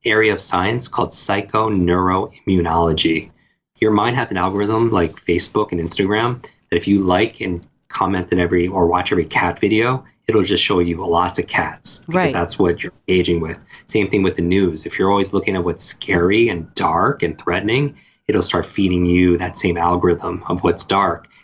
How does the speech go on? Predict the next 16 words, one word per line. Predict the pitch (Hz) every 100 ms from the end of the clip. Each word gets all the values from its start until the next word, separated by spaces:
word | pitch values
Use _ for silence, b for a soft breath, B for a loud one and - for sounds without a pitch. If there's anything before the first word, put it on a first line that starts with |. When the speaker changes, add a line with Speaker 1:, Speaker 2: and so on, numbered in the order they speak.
| b
Speaker 1:
And | 87
then |
you | 90
don't | 90 85
focus | - - 87 87
on | 85 85
gratitude. | 90 90 87 - 85 85
You |
don't | 85
focus | - 92 - -
on | 82
possibility. | - 87 - 90 95 92 82
You | 80
don't | 87 82
focus | 92 87 85 -
on | 87 87